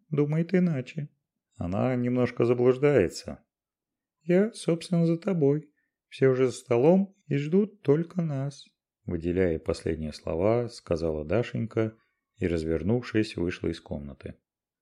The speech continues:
Егор, оценивающе, скользнул по ее фигурке. Поймался на мысли, что ему нравятся ее волосы цвета карамели, прямая спина, тонкая талия.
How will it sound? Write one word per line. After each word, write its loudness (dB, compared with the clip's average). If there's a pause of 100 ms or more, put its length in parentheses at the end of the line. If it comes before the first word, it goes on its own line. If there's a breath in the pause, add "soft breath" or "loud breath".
(440)
Егор, 2 (200)
оценивающе, 0
скользнул 0
по -4
ее 0
фигурке. -8 (760)
Поймался -2
на -6
мысли, 0 (380 soft breath)
что -4
ему -2
нравятся 0
ее -4
волосы 0
цвета -8
карамели, -4 (280 soft breath)
прямая -2
спина, -10 (540)
тонкая -6
талия. -6